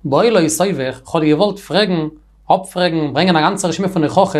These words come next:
אז יש כוח. אבער דער רב, וואס מיר דאס, קען איך שוין נישט פראגן. וואס איז די גאנצע רשימה? אורל. שטייט אין גמרא פסחים, ביי הלל אלטן,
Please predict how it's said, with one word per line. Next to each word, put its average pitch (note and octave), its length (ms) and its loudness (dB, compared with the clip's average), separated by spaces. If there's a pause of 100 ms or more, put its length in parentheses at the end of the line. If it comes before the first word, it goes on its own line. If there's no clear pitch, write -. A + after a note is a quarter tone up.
(480)
אז D3 180 0
יש A3+ 220 2
כוח. F#3+ 520 -2 (640)
אבער A#2 140 0
דער A#2+ 180 2
רב, F3 80 4
וואס F#3 220 0
מיר F3 80 4
דאס, G3 500 2
קען G#3+ 120 2
איך G#3+ 80 2
שוין G3 120 -2
נישט F#3 160 -2
פראגן. D#3 240 2 (540)
וואס F#3+ 140 2
איז F3+ 60 -6
די F3+ 60 0
גאנצע F3 320 0
רשימה? F3 340 0 (240)
אורל. D3 340 2 (640)
שטייט F3+ 380 0
אין E3+ 80 -2
גמרא F3 220 2
פסחים, E3 480 -2
ביי D3+ 300 2
הלל E3 100 4
אלטן, E3+ 400 0